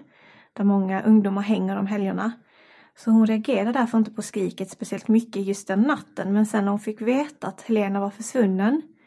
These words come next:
så började hon fundera mer över det och blev då säker på att det var Helena hon hade hört.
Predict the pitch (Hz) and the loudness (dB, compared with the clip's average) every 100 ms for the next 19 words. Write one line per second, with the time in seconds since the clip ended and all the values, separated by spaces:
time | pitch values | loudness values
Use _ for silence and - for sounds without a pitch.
0 | _ _ _ _ _ _ - 233 226 247 | _ _ _ _ _ _ -6 -4 0 0
1 | 233 214 214 208 208 220 208 190 190 214 | 0 2 2 2 0 4 4 4 4 4
2 | 196 185 185 196 190 196 202 202 196 - | 4 2 -4 -4 -4 -4 0 0 0 -4
3 | 185 180 - 190 220 214 190 185 190 202 | -6 -6 -8 -10 -8 -8 -4 -2 -2 -4
4 | 190 185 190 190 208 247 233 214 - | -4 -4 -6 -4 -2 0 -2 -4 -10